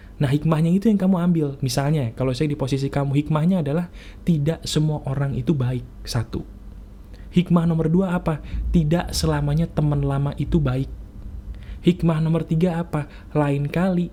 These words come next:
ha-, lebih hati-hati memilih teman. Itu hikmah. Tiga tuh, iya kan? Baru setelah kita mengambil hikmah, langsung kita maju lagi, ambil langkah yang harus kita ambil,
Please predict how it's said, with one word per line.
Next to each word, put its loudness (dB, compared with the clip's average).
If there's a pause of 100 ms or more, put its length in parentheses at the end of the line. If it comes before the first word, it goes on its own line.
(120)
ha-, -4
lebih 2
hati-hati -2
memilih 0
teman. -2 (400)
Itu 4
hikmah. 0 (560)
Tiga 6
tuh, 2 (420)
iya 4
kan? 0 (480)
Baru 2
setelah 0
kita 2
mengambil 2
hikmah, 2
langsung 2
kita -2
maju 2
lagi, 2
ambil 2
langkah 0
yang 2
harus -2
kita -2
ambil, 2